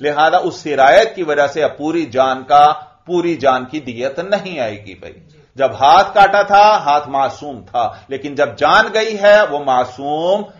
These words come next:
और महफूज नहीं, लिहाजा वो हाथ ही का जमान आएगा, जान का जमान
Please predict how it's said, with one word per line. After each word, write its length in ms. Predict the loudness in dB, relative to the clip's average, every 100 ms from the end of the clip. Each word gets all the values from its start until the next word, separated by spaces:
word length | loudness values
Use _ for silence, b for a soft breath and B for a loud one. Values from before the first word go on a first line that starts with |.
| B
और 160 | -4 -2
महफूज 500 | -2 -2 -4 -8 -6
नहीं, 340 | -8 -8 -8 -10 B -8
लिहाजा 340 | -4 0 0
वो 120 | 0 -2
हाथ 440 | 0 2 2 0
ही 100 | -6
का 160 | -2 0
जमान 420 | 0 -2 -2 -2
आएगा, 360 | -2 -2 -4 -6
जान 360 | -4 -2 -4
का 120 | -4 -4
जमान 640 | -2 -4 -2 0 0 -2